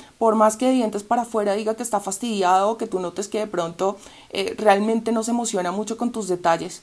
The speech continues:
en el momento que esa persona deja de recibir eso, va a sentir la falta y créeme que los roles se empiezan a invertir.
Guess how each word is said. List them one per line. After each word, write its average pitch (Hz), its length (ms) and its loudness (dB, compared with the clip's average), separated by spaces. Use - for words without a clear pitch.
en 226 120 -2
el 240 100 0
momento 233 440 0
que 277 80 -4
esa 247 120 -4
persona 202 400 -4
deja 190 280 0
de 214 60 4
recibir 202 460 -4
eso, 175 340 0
va 202 300 4
a 262 40 0
sentir 233 320 -2
la 180 100 0
falta 180 460 0
y 196 100 -10
créeme 220 520 0
que - 120 -8
los 202 140 -2
roles 175 280 0
se 208 60 -4
empiezan 180 420 -4
a 185 40 -6
invertir. 180 520 -8